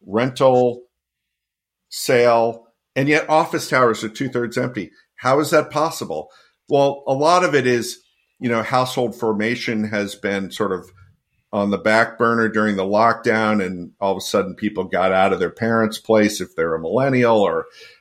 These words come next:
uh, you know, we have people, like, sort of moving out and, and,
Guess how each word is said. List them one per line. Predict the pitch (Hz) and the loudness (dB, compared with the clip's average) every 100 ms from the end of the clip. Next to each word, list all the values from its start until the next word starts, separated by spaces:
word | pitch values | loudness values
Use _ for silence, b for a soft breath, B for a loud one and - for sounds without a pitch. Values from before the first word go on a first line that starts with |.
| _ | _
uh, | 101 98 87 82 | 2 2 2 0
you | 113 | -2
know, | 92 85 80 _ - | -2 -2 -6 _ -8
we | 107 | -2
have | 104 98 | 0 0
people, | - 110 101 95 92 - | -2 0 2 2 -2 -6
like, | 95 - | -6 -4
sort | - 98 | -2 -2
of | 90 | -2
moving | 98 107 98 95 | 0 2 2 -2
out | 95 95 98 | 0 2 0
and, | 90 90 - _ _ - | -2 -8 -16 _ _ -10
and, | 95 98 | -8 -10